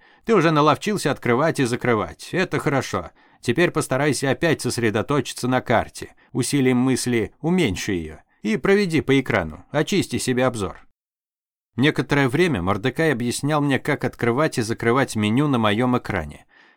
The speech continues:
Было достаточно подумать о задаче, и включалась вся система меню, открывая доступ к нескольким папкам. Система была довольно интуитивной, и вскоре я привык к необычному ощущению того, что эта штука находится в моей голове.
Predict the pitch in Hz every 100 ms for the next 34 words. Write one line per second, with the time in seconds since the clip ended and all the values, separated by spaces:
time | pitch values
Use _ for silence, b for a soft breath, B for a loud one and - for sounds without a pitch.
0 | b 151 208 160 156 - 175 147 - 143
1 | - 135 135 180 110 92 95 107 127 170
2 | - 147 - 120 113 - 123 - 160 147
3 | - - _ - 175 151 - 101 - 127
4 | 120 127 147 120 80 - 110 110 92 92
5 | 151 - 156 - 104 113 - 120 - 117
6 | - 90 - 78 - _ _ _ _ -
7 | 262 - 226 170 143 151 131 135 139 127
8 | 120 139 135 - 190 160 139 - 107 107
9 | - 180 170 131 131 - 151 156 131 -
10 | - - 113 104 135 - 120 110 - -
11 | - 110 98 - 113 185 - 131 117 -
12 | - 190 - 143 110 170 143 135 135 101
13 | 107 113 120 107 113 104 80